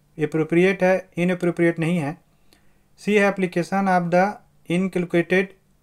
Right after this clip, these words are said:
survival instincts, और उनके अंदर में जो सर्वाइवल इंस्टिंक्ट्स हैं उसका पूरा वो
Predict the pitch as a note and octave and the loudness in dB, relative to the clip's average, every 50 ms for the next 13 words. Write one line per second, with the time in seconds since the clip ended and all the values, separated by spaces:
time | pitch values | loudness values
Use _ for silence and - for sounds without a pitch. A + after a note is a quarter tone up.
0 | _ - E3 D#3+ E3 E3 E3 F3+ F#3 F#3 F3+ F3 - - F#3+ F#3+ G3 G3 - - | _ -2 0 2 4 4 2 2 0 0 -2 -2 -4 -4 -4 -4 -4 -6 -10 -16
1 | _ _ _ _ _ _ D3+ D3+ D#3 D#3 D#3+ D#3+ E3 E3+ E3 E3+ F3+ G3 G3 G3 | _ _ _ _ _ _ -6 -4 -2 -2 -2 -2 0 0 2 2 2 0 0 0
2 | F#3+ F#3 G3 F3 E3+ E3 D#3 D3+ E3+ F3+ F#3 F3+ F3 - F3+ F3 E3+ - F3 E3+ | -2 -2 -2 0 0 0 0 2 2 0 0 -2 -4 -4 -4 -4 -2 -2 -2 -2
3 | F3 F3+ E3+ - - - F3 - E3 E3 F3 F3+ F#3 F#3 F#3 | -2 -2 -2 -4 -2 -4 -2 0 0 2 2 2 2 0 -2